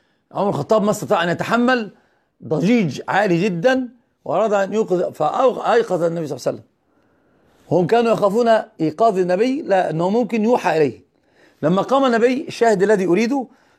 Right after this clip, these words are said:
لما قام النبي فقال لبلال، قال له: "أين، أين حراسة الليل يا بلال؟"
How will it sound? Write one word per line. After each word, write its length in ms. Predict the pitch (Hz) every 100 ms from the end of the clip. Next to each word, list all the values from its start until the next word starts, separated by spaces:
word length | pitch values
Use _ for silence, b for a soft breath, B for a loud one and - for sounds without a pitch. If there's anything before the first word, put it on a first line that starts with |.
| -
لما 240 | 151 170
قام 260 | 170 262 269
النبي 460 | 226 202 247 240 _ _ -
فقال 580 | 160 160 226 208 202 - -
لبلال، 640 | 170 165 175 226 254 247 208 _ _ -
قال 240 | 196 196
له: 280 | 208 208 202 -
"أين، 340 | 202 233 240 233 233 233 - _ -
أين 500 | 208 226 208 214 214 - _
حراسة 500 | - 139 180 180 160 160
الليل 280 | 160 185
يا 140 | 160 151
بلال؟" 560 | 143 143 147 143 123